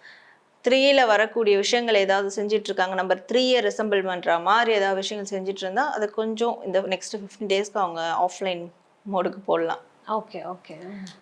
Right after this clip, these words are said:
Speaker 1: So, சிக்ஸ் வந்து ஓப்பன்டா இருக்கிறதால சிக்ஸ் நம்பர் யூஸ் பண்ணலாம். ஆம், ஆறாம் தேதி,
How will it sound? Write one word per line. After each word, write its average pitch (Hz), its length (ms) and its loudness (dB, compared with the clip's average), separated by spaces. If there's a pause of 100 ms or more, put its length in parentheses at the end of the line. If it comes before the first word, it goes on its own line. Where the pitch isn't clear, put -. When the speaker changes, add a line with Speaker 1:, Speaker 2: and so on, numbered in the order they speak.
(680)
Speaker 1:
So, - 160 -6
சிக்ஸ் 330 260 0
வந்து 262 760 6
ஓப்பன்டா 214 220 4
இருக்கிறதால 208 720 2
சிக்ஸ் 285 360 -4
நம்பர் 202 320 2
யூஸ் 202 240 -2
பண்ணலாம். 196 580 2
ஆம், 185 560 0 (340)
ஆறாம் 220 420 4
தேதி, 190 540 -2